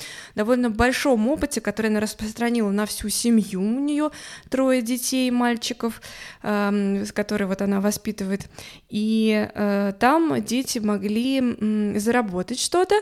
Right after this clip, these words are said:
э, выполняя разные поручения по дому, и не обязательно, но при этом они платили,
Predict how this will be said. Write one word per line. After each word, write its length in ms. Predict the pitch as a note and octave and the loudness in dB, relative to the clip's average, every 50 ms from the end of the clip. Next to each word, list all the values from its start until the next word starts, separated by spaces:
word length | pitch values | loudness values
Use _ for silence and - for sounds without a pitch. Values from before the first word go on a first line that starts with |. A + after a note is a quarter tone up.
| G4+ - - - - - - - | 0 -6 -14 -14 -16 -16 -8 -4
э, 160 | B3 C4+ C4 | -2 -2 0
выполняя 560 | B3+ C4+ B3+ - C4+ C4+ C4+ C4+ C4 B3+ B3+ | 0 0 2 2 2 2 2 0 0 0 2
разные 460 | B3+ B3 A#3+ A#3 A3+ A3 A3 A3 A3 | 2 2 2 2 2 2 2 0 0
поручения 520 | G#3+ - - A#3+ - - B3 A3+ A3 G#3+ G#3 | -2 -2 -2 -2 0 0 0 2 2 0 0
по 140 | - G3 | -2 -4
дому, 380 | F3+ F3 C4 E4+ F#4+ D#4+ D4 C4 | 0 2 4 4 4 4 2 2
и 40 | B3 | 2
не 140 | A#3 A3+ A3 | 2 2 2
обязательно, 560 | G3 G#3 G3+ G#3 G3 G3+ - G3+ G3+ G3 G3 - - - - - | 2 0 0 0 -2 0 0 -2 -2 -2 -4 -6 -12 -16 -6 0
но 120 | A#3 B3+ | 0 0
при 160 | - D4 D#4+ | 2 2 0
этом 200 | D#4+ D#4+ C#4 B3 | 2 2 2 2
они 220 | A#3+ A3 A3+ C4 B3 | 4 4 2 0 0
платили, 600 | - A#3 A3 A3+ A3+ - B3+ A#3+ A3 G#3+ G#3 | 0 -2 -2 -2 -2 -2 -4 0 0 0 -2